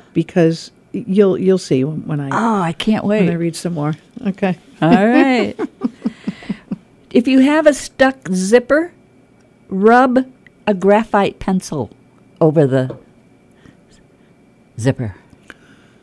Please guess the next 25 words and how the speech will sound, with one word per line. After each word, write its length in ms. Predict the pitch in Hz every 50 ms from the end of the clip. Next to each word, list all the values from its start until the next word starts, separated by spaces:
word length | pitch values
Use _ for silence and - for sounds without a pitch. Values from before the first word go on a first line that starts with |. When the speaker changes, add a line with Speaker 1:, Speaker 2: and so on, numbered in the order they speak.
| _ _ _ _ _
Speaker 1:
And 120 | - 185 180
it 180 | 160 - -
helps 380 | 151 165 180 175 180 - - -
the 200 | - - - 175
Speaker 2:
It, 80 | 175 160
it 180 | 143 - - -
kinda 320 | - 175 165 170 143 135
like 280 | 139 135 123 - - -
oil, 200 | 127 135 143 135 - 147
not 260 | 151 165 - - _ -
oils, 520 | 135 143 151 139 127 131 135 151 139 -
but 320 | - - 147 120 - - -
at 160 | 139 - -
least, 360 | 151 147 139 131 - - - _ -
you 100 | 156 139
know, 180 | 117 90 - - _ _ _ _ _ _ - - - _ - - - _ _ _
Speaker 1:
Yeah. 340 | - 294 294 254 185 160 151
Speaker 2:
puts 160 | 151 175 -
a 60 | 151
coating 340 | - - 165 143 135 131 113
on 180 | 113 107 95 120
it 140 | - - -
so 80 | - 127
that 200 | - 87 - - _ _ _ _ _ _ _ _ _ _ _ _ _ _ _ _ _ _ _ _ _ _ _
grabs. 500 | - 143 120 107 - - - - - -